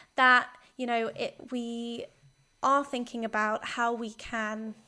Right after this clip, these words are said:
make those boundaries in our lives, you know, be an example, and when people are ready. And so in the case of your dad, like, being that example for your siblings, but also for your, your parents,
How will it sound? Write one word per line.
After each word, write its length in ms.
make 380
those 220
boundaries 480
in 100
our 140
lives, 520
you 100
know, 140
be 220
an 180
example, 960
and 240
when 240
people 320
are 120
ready. 420
And 100
so 160
in 80
the 60
case 280
of 60
your 100
dad, 320
like, 160
being 280
that 160
example 580
for 160
your 320
siblings, 640
but 180
also 340
for 180
your, 260
your 240
parents, 840